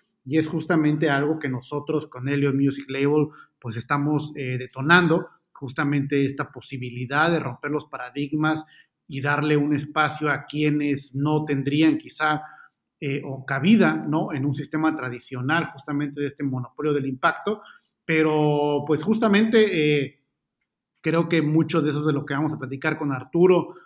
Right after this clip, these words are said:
eh, Raúl, y vamos a escuchar, si estás de acuerdo, la colaboración de Sebastián Patrón, director de Latinoamérica de Adweek, también para que nos dé un planteamiento justamente sobre el tema del marketing, la industria de la música.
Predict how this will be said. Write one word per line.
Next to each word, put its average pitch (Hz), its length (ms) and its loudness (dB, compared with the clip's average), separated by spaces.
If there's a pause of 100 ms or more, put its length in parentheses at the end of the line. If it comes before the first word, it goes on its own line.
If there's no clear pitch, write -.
(200)
eh, 135 400 -2
Raúl, 165 440 6
y 151 60 4
vamos 151 300 2
a 131 40 -4
escuchar, 160 600 -2 (240)
si - 140 -14
estás 151 280 0
de 156 60 4
acuerdo, 160 800 4
la 135 480 0
colaboración 131 760 -2
de 147 80 2
Sebastián 131 500 -8
Patrón, 160 600 0 (320)
director 135 640 -2
de 131 340 -2
Latinoamérica 135 760 -2
de 135 80 -4
Adweek, 147 460 2
también 156 280 -2
para 160 220 -4
que 139 80 -12
nos 127 140 -14
dé 160 80 0
un 160 80 0
planteamiento 156 840 0 (380)
justamente 175 640 6
sobre 139 200 0
el 135 60 -4
tema 160 220 0
del 135 140 0
marketing, 151 460 0
la 131 60 -2
industria 143 300 -2
de 143 40 -2
la 135 120 -4
música. 208 580 0